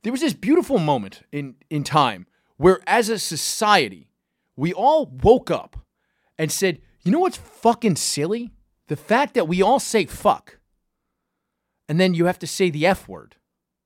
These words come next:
when you're on the news relaying a story." And, like, all of society for about an hour was like, "Why have we been doing that for all of human history?"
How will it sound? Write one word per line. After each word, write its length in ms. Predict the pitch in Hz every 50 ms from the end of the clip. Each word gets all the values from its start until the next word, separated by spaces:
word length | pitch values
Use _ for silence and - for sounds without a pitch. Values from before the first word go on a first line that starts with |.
| _ _ -
when 180 | 120 139 143
you're 140 | 143 143 143
on 160 | 147 156 151
the 80 | 139 123
news 560 | 120 123 147 170 160 120 95 95 - - - -
relaying 520 | 110 117 143 143 135 139 139 131 123 117
a 40 | 107
story." 420 | - - - - 101 80 - _ _ _ _ _ _ - - -
And, 100 | 190 214
like, 220 | 226 190 - _ _ _ _ _ _ _ _ _ _ _ -
all 340 | 180 220 294 349 370 359 359
of 100 | 277 -
society 840 | - - 202 - - - 233 220 196 151 120 104 101 101 104 - _ _ _ _ _
for 220 | _ _ - 196 196
about 320 | 180 156 208 233 269 285 262
an 120 | 202 165 143
hour 440 | 160 202 208 147 110 85 - _ _ _ _ _ _ _ _ _ -
was 140 | 143 165 165
like, 240 | 220 214 196 - - _ _ _ _ _ - - - _ _ _ _ _
"Why 260 | _ 127 160 214 349 392
have 160 | 392 359 269
we 180 | 214 254 320 311
been 260 | 311 - 285 226 156
doing 440 | 117 - 180 254 320 339 240 160 123
that 220 | 113 107 110 - -
for 320 | - - - 185 185 185 185 _ _
all 360 | - 170 208 262 294 302 302
of 120 | 294 226 185
human 360 | 196 233 262 262 254 240 220
history?" 440 | 180 185 233 - - - 104 -